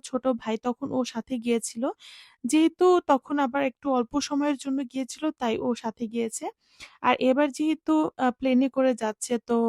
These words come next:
যেহেতু ছোট বাচ্চার সাথে লং ড্রাইভ করা পসিবল না, even ও যেহেতু এক মাসের ছুটিতে যাচ্ছে, তো ওই ওর কাজে ব্রেক করে ওইভাবে ভ্যাকেশন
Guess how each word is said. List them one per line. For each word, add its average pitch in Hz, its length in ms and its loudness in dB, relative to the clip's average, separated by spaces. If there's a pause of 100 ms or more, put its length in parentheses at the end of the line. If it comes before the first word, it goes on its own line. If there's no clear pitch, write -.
যেহেতু 240 340 -4
ছোট - 280 -8
বাচ্চার 233 500 -8
সাথে 214 260 -6 (440)
লং 233 200 8 (100)
ড্রাইভ 240 320 0
করা 240 240 -2
পসিবল 233 480 -2
না, 226 160 2 (180)
even 233 260 2
ও 240 160 0
যেহেতু 277 360 -6 (380)
এক 247 180 -4
মাসের 262 300 2
ছুটিতে 254 460 -8
যাচ্ছে, 233 380 -6 (200)
তো 269 80 -2 (160)
ওই 254 200 2 (100)
ওর 240 240 2
কাজে 226 360 -4
ব্রেক 220 320 -6
করে 277 200 -6
ওইভাবে 233 380 -4
ভ্যাকেশন 233 480 -6